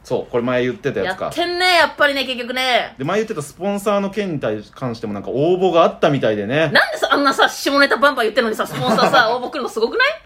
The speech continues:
Speaker 1: いや、だからそ、もう相当もう面白さが勝つんでしょうね、かなり。
Speaker 2: いや、面白いけどね、
Speaker 1: うん。
Speaker 2: 確かにね。
Speaker 1: やっぱそれに準じてというか、なんか俺らもだからイベントやりたいねとか、デカータで。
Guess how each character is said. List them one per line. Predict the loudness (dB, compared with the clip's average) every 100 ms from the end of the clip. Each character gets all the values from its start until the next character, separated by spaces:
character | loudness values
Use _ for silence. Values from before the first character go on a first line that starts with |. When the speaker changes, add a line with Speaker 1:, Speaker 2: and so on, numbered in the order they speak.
| _
Speaker 1:
い | -4
や、 |
だ | -2
か | -2
ら | -4
そ、 | -6
も | -8
う | -4
相 | -2 0
当 | 2 0
も | 0
う |
面 | -2 -2
白 | 2 0
さ | 0
が |
勝 | -2 -4 -6
つ | -8
ん | -6
で | -6
し |
ょ | -6
う | -6
ね、 | -6 -8
か | -8 -6
な | -6
り。 | -8
Speaker 2:
い | -8
や、 |
面 | -6 -4
白 | 0 2
い | 2
け | 0
ど | -4
ね、 | -2
Speaker 1:
う |
ん。 | 0
Speaker 2:
確 | 0
か | -4
に | -6
ね。 | -4 -6 -6 _ _ _ _
Speaker 1:
や | -2
っ |
ぱ | 0
そ | 0 2
れ | 2 2
に | 0 -2 -4
準 | -4 -4 -6
じ | -2
て | -2
と |
い | -2
う |
か、 | -2
な |
ん |
か | 0
俺 | 2 4
ら | 4 2
も | 2
だ | 0
か |
ら | 0
イ | 0
ベ | -2
ン | 0
ト | 2
や | 2
り | 2
た | 0
い | 0
ね | -2
と | -2
か、 | -8 -6
デ | -2
カ | 0
ー |
タ | 0 0
で。 | -2 -4